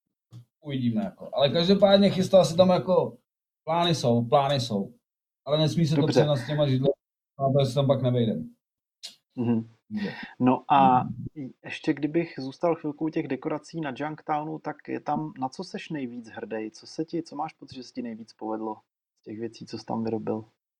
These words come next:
Speaker 1: By nejvíc hrdej, nevím. Já jsem h-, jako hlavně hrdej na celou tu komunitu a na strašnou spoustu těch lidí, který prostě tam dřeli. Já bych spíš řekl, co mě jako nejvíc bavilo.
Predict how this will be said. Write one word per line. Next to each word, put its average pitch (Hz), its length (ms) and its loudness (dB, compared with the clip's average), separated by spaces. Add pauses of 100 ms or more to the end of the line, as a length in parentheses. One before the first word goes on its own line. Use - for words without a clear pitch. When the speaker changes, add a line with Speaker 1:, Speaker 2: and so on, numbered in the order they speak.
(200)
Speaker 1:
By 123 240 0
nejvíc 113 500 0
hrdej, 117 460 0
nevím. 110 640 4 (500)
Já 101 220 2
jsem 120 300 6
h-, 120 320 8 (100)
jako 113 280 -4
hlavně 117 380 0
hrdej 117 420 2
na 120 160 2
celou 123 280 -2
tu 123 120 -6
komunitu 120 500 4
a 123 60 2
na 120 60 2
strašnou 117 460 -4
spoustu 127 480 -8
těch 120 240 -4
lidí, 117 260 0
který 117 220 -4
prostě 107 380 -8
tam 123 200 -2
dřeli. 104 480 -8 (560)
Já 90 60 -4
bych 120 140 4
spíš 120 200 2
řekl, 127 160 4
co 123 120 2
mě 120 140 12
jako 123 260 6
nejvíc 123 300 4
bavilo. 87 460 0